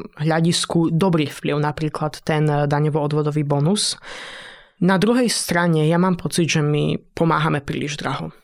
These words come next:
My keď sme sa pozreli na náklady na celú tú hypotekárnu sociálnu dávku, ktorá sa teraz zaviedla, tak tie náklady sú vyššie ako náklady na celú štátnu prémiu, ktorá ide priamo spotrebiteľovi na ten účet stavebnej sporiteľni. Čiže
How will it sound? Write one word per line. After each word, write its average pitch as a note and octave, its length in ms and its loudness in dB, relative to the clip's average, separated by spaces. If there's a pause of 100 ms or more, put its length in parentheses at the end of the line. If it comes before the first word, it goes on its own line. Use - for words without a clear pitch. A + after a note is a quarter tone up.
(180)
My F3 80 0
keď E3+ 240 2
sme D#3+ 80 0
sa D#3+ 240 -2
pozreli E3 640 2
na D3 240 0
náklady E3 720 0
na D3 160 0
celú D#3+ 320 0
tú D#3 320 2
hypotekárnu D#3+ 560 0
sociálnu D#3 480 0
dávku, D#3 320 -2
ktorá D3+ 240 -4
sa - 160 -4
teraz D3+ 320 -4
zaviedla, D#3+ 480 2 (320)
tak F3 240 0
tie F3+ 80 4
náklady F3+ 400 2
sú E3+ 160 0
vyššie E3+ 400 2
ako E3 240 2
náklady F#3 320 2
na E3+ 80 0
celú F#3 240 0
štátnu E3+ 320 0
prémiu, E3+ 320 2
ktorá E3+ 240 0
ide E3 160 2
priamo E3+ 320 2
spotrebiteľovi D#3+ 800 0
na D#3+ 80 0
ten E3 160 0
účet D#3+ 240 -2
stavebnej E3+ 320 0
sporiteľni. D#3+ 640 -2 (400)
Čiže G3 400 0